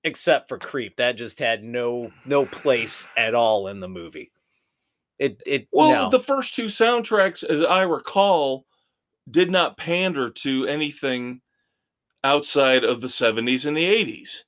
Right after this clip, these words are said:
Speaker 1: Yeah, now you're seeing more getting into the nineties, a little two thousand. I'm like, "How? What? No." How
Speaker 2: So
Speaker 1: does
Speaker 2: is,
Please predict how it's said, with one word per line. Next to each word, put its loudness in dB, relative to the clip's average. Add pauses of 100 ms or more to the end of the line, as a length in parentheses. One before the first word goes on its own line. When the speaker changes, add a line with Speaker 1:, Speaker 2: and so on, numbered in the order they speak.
Speaker 1:
Yeah, -2
now 4 (100)
you're -6 (260)
seeing -4
more 2 (880)
getting 2
into -2
the -4
nineties, -4
a -12
little -6
two -4
thousand. 4
I'm -8
like, 2 (560)
"How? 2
What? 4
No." 2 (960)
How 2
Speaker 2:
So 8
Speaker 1:
does 6
Speaker 2:
is, -14